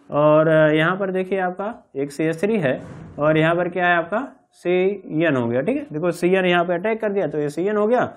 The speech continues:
और इधर सी एच थ्री, इधर सी एच थ्री है ही है और यहाँ वो है, माइनस हो जाएगा और ये चाहेगा तो ओएच हो जाएगा। ठीक है, तो इसी को क्या बोलेंगे हम? एसीटोन साइनोहाइड्रिन बोलेंगे। <clears throat> एसीनो-, एसीटोन साइनोहाइड्रिन। ठीक है,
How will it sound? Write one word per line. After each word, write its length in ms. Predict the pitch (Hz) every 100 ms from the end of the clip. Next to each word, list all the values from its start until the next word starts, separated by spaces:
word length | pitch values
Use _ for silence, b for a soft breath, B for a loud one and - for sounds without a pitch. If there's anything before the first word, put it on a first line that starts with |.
| B B -
और 160 | 147 151
इधर 180 | 175
सी 140 | 196 196
एच 140 | 190
थ्री, 140 | 190 156
इधर 180 | 147
सी 120 | 170 175
एच 140 | 175
थ्री 140 | 175
है 120 | 135 180
ही 80 |
है 180 | 214 185 107 -
और 140 | 139
यहाँ 340 | 147 214 - B B -
वो 240 | 160 214
है, 200 | 208 208 123
माइनस 340 | 139 147 196 202
हो 60 | 202
जाएगा 260 | 202 202
और 180 | 151 139
ये 80 | 139
चाहेगा 320 | 143 143 147
तो 100 | 220 254
ओएच 220 | 165 131
हो 60 | 127
जाएगा। 240 | 120 113 123
ठीक 180 | 214
है, 80 | 208
तो 380 | 202 - _ 165
इसी 160 | 160 208
को 100 | 202
क्या 180 | 196 190
बोलेंगे 300 | 190 185 175
हम? 320 | 220 262 -
एसीटोन 680 | 165 170 202 202 190 190 208
साइनोहाइड्रिन 920 | 214 226 196 180 208 185 160 156 202 247
बोलेंगे। 380 | 180 139 113
<clears throat> 1040 | 107 - 143 107 - _ _ _ _ - 156
एसीनो-, 480 | 165 180 175 175 180
एसीटोन 540 | 185 214 202 175 277 B B B -
साइनोहाइड्रिन। 880 | 170 175 208 208 160 156 165 117 95 -
ठीक 120 | 175
है, 100 | 202